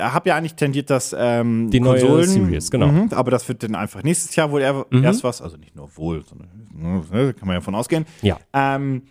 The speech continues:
Speaker 1: aber wir haben einmal, wie gesagt, äh, Baldur's Gate für die Xbox,
Speaker 2: Genau.
Speaker 1: ist quasi in Anführungszeichen shadow dropped, äh, und
Speaker 2: Ja,
Speaker 1: war
Speaker 2: das war
Speaker 1: einfach
Speaker 2: auf
Speaker 1: da.
Speaker 2: einmal da.
Speaker 1: Mhm. Die Gerüchte gab's ja schon, dass
Speaker 2: Ja.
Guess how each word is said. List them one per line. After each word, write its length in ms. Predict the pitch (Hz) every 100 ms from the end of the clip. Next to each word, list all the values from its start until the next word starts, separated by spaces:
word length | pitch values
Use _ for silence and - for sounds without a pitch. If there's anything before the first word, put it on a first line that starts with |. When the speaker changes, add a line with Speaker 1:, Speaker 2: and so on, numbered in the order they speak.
| _ _ _ _ _
Speaker 1:
aber 720 | 123 127 120 131 123 123 120 113
wir 200 | 127 123
haben 300 | 127 127 107
einmal, 340 | 117 123 113
wie 60 | 110
gesagt, 380 | 107 101 -
äh, 20 | 95
Baldur's 520 | 98 92 95 92 -
Gate 240 | 104 98
für 180 | - 95
die 120 | 131
Xbox, 400 | - - 247 -
Speaker 2:
Genau. 340 | - 95 117 208
Speaker 1:
ist 100 | -
quasi 440 | 127 113 107 98 -
in 100 | 123
Anführungszeichen 540 | 123 - 107 101 - 104
shadow 240 | 180 190
dropped, 500 | 143 170 - - - _
äh, 60 | 131
und 80 | 120
Speaker 2:
Ja, 80 | 123
Speaker 1:
war 60 | 104
Speaker 2:
das 80 | 139
war 60 |
Speaker 1:
einfach 0 |
Speaker 2:
auf 80 | 135
Speaker 1:
da. 100 | 160
Speaker 2:
einmal 160 | 151 170
da. 160 | 123 92 143 190 - 185
Speaker 1:
Mhm. 140 | 175 131 -
Die 60 | 113
Gerüchte 280 | 143 135 107
gab's 200 | 113 110
ja 80 | 101
schon, 100 | 104
dass 140 |
Speaker 2:
Ja. 80 | 92